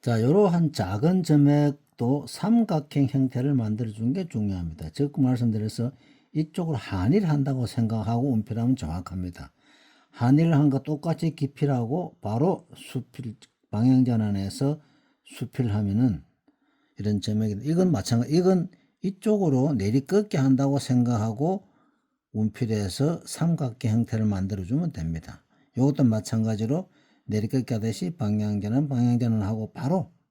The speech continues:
제필로 수필하면은 이런 삼각점을 만들 수가 있습니다. 근데 요런 각도는 조금의 차이가 있고요. 제가 자꾸 같은 말을 반복하는 원인은요, 어, 우리가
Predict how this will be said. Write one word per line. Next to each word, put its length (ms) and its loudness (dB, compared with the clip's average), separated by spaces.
제필로 640 -4
수필하면은 840 -4
이런 240 -4
삼각점을 600 -2
만들 380 -2
수가 240 -12
있습니다. 440 -14
근데 140 0
요런 320 4
각도는 500 0
조금의 400 -6
차이가 300 -8
있고요. 320 -12
제가 240 0
자꾸 840 -4
같은 400 -2
말을 380 2
반복하는 640 0
원인은요, 680 0
어, 400 -4
우리가 340 -2